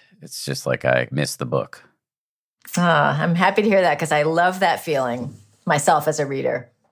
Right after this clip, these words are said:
Speaker 1: So I read, uh, Visit from the Goon Squad and Candy House, and I have read recently that there's some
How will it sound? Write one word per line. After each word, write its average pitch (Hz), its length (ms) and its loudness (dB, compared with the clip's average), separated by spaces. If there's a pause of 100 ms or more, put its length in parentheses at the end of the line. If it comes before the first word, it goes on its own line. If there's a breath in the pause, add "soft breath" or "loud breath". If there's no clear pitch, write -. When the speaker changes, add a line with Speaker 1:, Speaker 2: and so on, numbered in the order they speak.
(160)
Speaker 1:
So 143 140 6
I 120 220 4
read, 107 400 2
uh, 95 180 2
Visit 104 260 -4
from 87 360 -4
the 92 200 -2
Goon 92 220 2
Squad 90 300 4
and 85 240 0
Candy 90 320 -2
House, 82 340 0
and 82 160 0
I 87 580 0
have 95 220 -4
read 92 220 2
recently 101 420 0
that 82 380 2
there's 85 500 0
some 85 480 0